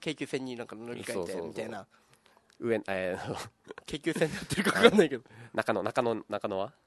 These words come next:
Speaker 1: 中野は、えー、新宿で一回降りて、なんか、なんとか線に乗る。
Speaker 2: そう。中央線に乗って。
Speaker 1: 中央線に乗って。
Speaker 2: もう、モノレールなんか雑魚よ。
Speaker 1: <laughs> いや、でもモノレールが分かりやすいなって思ったよ。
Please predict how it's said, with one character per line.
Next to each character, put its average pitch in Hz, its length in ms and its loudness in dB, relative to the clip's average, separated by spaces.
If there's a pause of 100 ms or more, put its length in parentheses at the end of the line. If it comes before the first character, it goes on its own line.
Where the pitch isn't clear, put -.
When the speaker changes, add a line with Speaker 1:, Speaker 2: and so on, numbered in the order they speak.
(180)
Speaker 1:
中 151 240 -2
野 202 120 0
は、 220 400 6
え 127 1000 -2
ー、 135 40 -14
新 240 320 -10
宿 247 240 -8
で 226 120 -2
一 220 80 -10 (100)
回 214 220 4
降 170 180 0
り 208 140 -10
て、 240 640 2 (680)
な 139 140 2
ん - 40 -4
か、 113 140 -2
な 117 100 -4
ん 135 40 -6
と 127 100 -8
か 123 80 -8
線 117 200 -6
に 90 80 -8
乗 110 80 -10
る。 - 140 -20
Speaker 2:
そ - 40 -20
う。 - 20 -14
中 127 140 0
央 104 80 0
線 - 140 -6
に 92 80 -10
乗 85 60 -8
っ - 20 -20
て。 - 80 -2
Speaker 1:
中 151 100 2
央 131 140 2
線 113 220 -8
に 110 40 -14
乗 90 60 -12
っ 78 80 -16
て。 101 100 -16 (480)
Speaker 2:
も 92 460 -2 (200)
う、 - 60 -10
モ - 80 0
ノ 320 160 10
レ 381 180 12
ー 320 40 8
ル - 80 8
な - 80 4
ん 123 80 -4
か - 100 0
雑 311 240 10
魚 277 220 12
よ。 - 100 10 (560)
Speaker 1:
<laughs> - 560 -2
い 180 160 -8
や、 190 100 4
で 185 60 0
も 170 140 0
モ 175 160 0
ノ 247 160 8
レ 277 200 8
ー 302 40 0
ル 302 100 0
が 226 220 10
分 196 160 4
か 254 100 4
り 269 100 0
や 285 120 6
す - 120 -2
い 311 60 4
な 269 140 10
っ 254 40 4
て - 100 4
思 208 120 6
っ - 40 4
た - 160 6
よ。 170 180 2